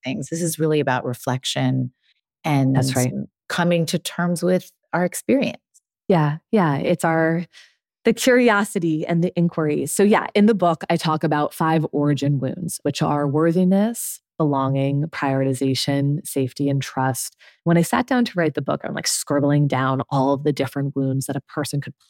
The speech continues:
Speaker 2: possibly have and this, eh, everything all over the place. And ultimately, I wound up feeling like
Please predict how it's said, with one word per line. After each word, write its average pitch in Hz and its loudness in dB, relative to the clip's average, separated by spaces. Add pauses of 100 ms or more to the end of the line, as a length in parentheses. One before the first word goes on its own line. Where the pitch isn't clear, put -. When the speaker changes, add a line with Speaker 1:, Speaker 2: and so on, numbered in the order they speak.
(180)
Speaker 2:
possibly 139 -2
have 131 0
and 143 0
this, - -4 (280)
eh, 160 0 (240)
everything 175 4
all 170 4
over 170 4
the 160 0
place. 151 -2
And 160 -2
ultimately, 208 2
I 160 4
wound 151 0
up 143 0 (320)
feeling 151 2
like 147 -2